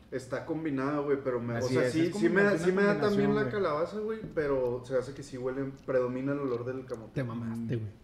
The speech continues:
Speaker 2: Está chida, güey.
Speaker 3: Sí, güey.
Speaker 1: Huele dulcecito, güey, como a, es que sí me recuerda
Speaker 2: De
Speaker 1: como
Speaker 2: hecho,
Speaker 1: algún
Speaker 2: dice ahí,
Speaker 1: postre de
Speaker 2: ¿verdad? El
Speaker 1: Navidad,
Speaker 2: sabor, güey.
Speaker 1: güey, algo
Speaker 2: No sé
Speaker 1: así.
Speaker 2: si lo quieras más... Sí, pues es un sabor... Es un sabor, bueno, pues obviamente la, el, la base, pues de la malta... Ay, perdón.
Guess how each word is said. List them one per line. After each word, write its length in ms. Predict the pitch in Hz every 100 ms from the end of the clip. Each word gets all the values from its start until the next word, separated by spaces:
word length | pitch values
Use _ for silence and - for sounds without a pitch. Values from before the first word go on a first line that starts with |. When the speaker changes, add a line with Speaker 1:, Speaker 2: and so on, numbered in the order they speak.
| -
Speaker 2:
Está 160 | - 117
chida, 280 | 131 151 151
güey. 160 | 135 123
Speaker 3:
Sí, 220 | - 131
güey. 180 | 120 117 110 - -
Speaker 1:
Huele 240 | 135 139
dulcecito, 680 | 160 170 160 127 127 123 143
güey, 200 | 131 123 117
como 300 | 120 117 113
a, 280 | 113 110 107 104 104 - - - - - - - - - - - -
es 120 | 120
que 80 | 131
sí 120 | 135
me 80 | 135
recuerda 260 | 139 123 151
Speaker 2:
De 60 |
Speaker 1:
como 40 | 165
Speaker 2:
hecho, 80 | 190
Speaker 1:
algún 180 | 196 -
Speaker 2:
dice 140 | -
ahí, 60 | 190
Speaker 1:
postre 160 | 190 170
de 60 | 165
Speaker 2:
¿verdad? 180 | 165 147
El 60 | 127
Speaker 1:
Navidad, 180 | 139
Speaker 2:
sabor, 140 | 160 165
güey. 140 | 147
Speaker 1:
güey, 180 | 139 135
algo 220 | 123 127 135
Speaker 2:
No 20 |
sé 60 | 123
Speaker 1:
así. 100 | 127
Speaker 2:
si 60 | 143
lo 120 | 131
quieras 340 | 123 131 131 - - 156 147
más... 720 | 135 135 135 131 - - - -
Sí, 160 | - 208
pues 160 | - 170
es 100 | 170
un 140 | 190
sabor... 540 | 190 196 185 190 190 190 - - - - - -
Es 120 | 185
un 100 | 262
sabor, 280 | 269 247 220
bueno, 280 | 208 190 180
pues 220 | 170 156
obviamente 440 | 160 180 196 202 208
la, 180 | 214 170
el, 640 | 139 135 127 123 117 123
la 120 | 123
base, 340 | 123 147 156 190
pues 180 | 160 127
de 80 | 117
la 120 | 107
malta... 460 | 120 131 131 151
Ay, 80 | - 107
perdón. 220 | 110